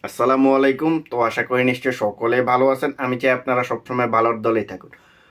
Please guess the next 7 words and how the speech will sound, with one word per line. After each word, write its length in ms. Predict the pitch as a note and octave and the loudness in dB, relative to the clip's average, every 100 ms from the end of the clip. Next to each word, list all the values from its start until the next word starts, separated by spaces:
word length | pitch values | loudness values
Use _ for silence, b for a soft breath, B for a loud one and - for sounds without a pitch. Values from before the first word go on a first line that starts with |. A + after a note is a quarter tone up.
| b - | b -2
ওয়েট, 260 | D#3 D3+ | 0 2
ওয়েট, 160 | B2+ - - | 2 0 -4
আপনাদের 540 | A2 A2+ - B2+ C3+ C3+ | -2 -2 0 0 2 2
কাছে 240 | C#3+ C3+ C#3+ | 0 -2 0
কিন্তু 220 | D3 C#3+ | 0 0
সবসময় 560 | C#3+ A#2+ - C#3+ D3 C3 | 0 -2 -2 -2 0 2
নিউজ 360 | A2 C3+ E3 | 2 4 2